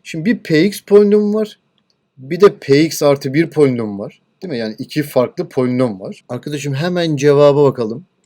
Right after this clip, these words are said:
Şurada gözükmeyen bir var. Cevap birinci dereceden denklem olduğu için sen de polinomu birinci dereceden bir polinommuş gibi düşünebilirsin. Yani şunu,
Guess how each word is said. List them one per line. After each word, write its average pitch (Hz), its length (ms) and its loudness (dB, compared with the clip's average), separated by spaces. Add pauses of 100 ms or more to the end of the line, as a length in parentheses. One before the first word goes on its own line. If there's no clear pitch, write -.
(120)
Şurada 120 240 -10
gözükmeyen 120 480 -6
bir 123 140 -2
var. 95 320 -12
Cevap 139 480 0
birinci 127 520 -4
dereceden 135 640 0
denklem 104 360 -10
olduğu 98 260 -12
için 175 380 -12 (160)
sen 175 460 -8
de 117 100 -4
polinomu 127 840 -6 (440)
birinci 139 600 -6
dereceden 143 640 -2
bir 143 180 -4
polinommuş 147 920 -6
gibi 175 280 -8
düşünebilirsin. 139 720 -2
Yani 120 260 -4
şunu, 139 520 -4